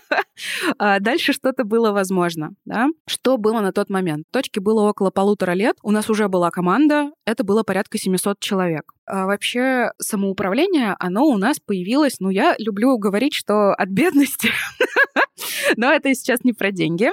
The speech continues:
Это история про то, что точка начала очень быстро масштабироваться. Ну, то есть мы даже сами не были, мне кажется, готовы так быстро масштабироваться по количеству клиентов, процессов, команды.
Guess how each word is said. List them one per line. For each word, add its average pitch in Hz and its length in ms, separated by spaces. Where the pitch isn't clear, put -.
Это 240 260
история 247 420
про - 180
то, 220 140
что - 180
точка - 460
начала 202 440
очень 214 340
быстро 208 300
масштабироваться. 180 920
Ну, 202 120
то 220 100
есть 220 260
мы 214 180
даже 247 260
сами 302 300
не 208 180
были, 175 200
мне 170 180
кажется, 175 420
готовы 170 420
так 175 280
быстро 160 320
масштабироваться 160 760
по 170 120
количеству 185 600
клиентов, 185 640
процессов, 208 840
команды. 254 800